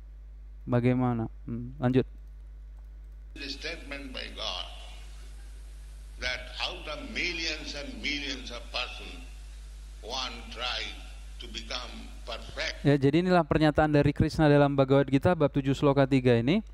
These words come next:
Speaker 1: di antara jutaan-jutaan orang, satu orang berusaha untuk memperoleh kesempurnaan. Kesempurnaan moksa tadi yang dijelaskan di atas,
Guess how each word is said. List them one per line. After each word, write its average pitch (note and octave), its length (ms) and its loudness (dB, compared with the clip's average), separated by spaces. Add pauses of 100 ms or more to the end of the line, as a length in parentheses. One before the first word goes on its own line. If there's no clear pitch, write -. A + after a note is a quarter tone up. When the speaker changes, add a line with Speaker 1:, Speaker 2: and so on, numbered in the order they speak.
(800)
Speaker 1:
di C3+ 160 6
antara D#3+ 400 8
jutaan-jutaan E3+ 1040 6
orang, F3 640 6 (640)
satu C#3+ 400 6
orang F#3 400 8
berusaha F#3 400 8
untuk E3 240 4
memperoleh F3 480 6
kesempurnaan. C#3 800 6 (1300)
Kesempurnaan D3 640 6
moksa D#3+ 560 6
tadi D#3+ 240 8
yang C#3+ 80 6
dijelaskan D3 560 6
di C#3+ 160 8
atas, E3 480 4